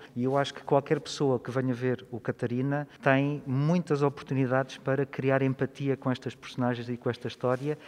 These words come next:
e refletir sobre o que é que é estar vivo hoje em dia, principalmente, eh, depois deste último ano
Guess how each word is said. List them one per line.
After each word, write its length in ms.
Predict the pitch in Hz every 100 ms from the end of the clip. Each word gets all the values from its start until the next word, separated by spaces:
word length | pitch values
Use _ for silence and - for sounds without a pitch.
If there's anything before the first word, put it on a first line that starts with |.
| - -
e 160 | 131 113
refletir 680 | 107 - 143 139 139 143
sobre 480 | 143 - 143 143 147 143 - - - -
o 60 |
que 160 | 113 131
é 40 |
que 140 | 127 131
é 80 |
estar 260 | 135 - 135
vivo 540 | 117 113 143 131 - - -
hoje 220 | 131 127
em 60 | 135
dia, 220 | 123 139
principalmente, 920 | 147 135 123 - 123 123 123 - -
eh, 340 | 123 117 110 113 113 117
depois 300 | 117 - 120
deste 240 | 120 117
último 320 | 127 113 117 117
ano 320 | 117 117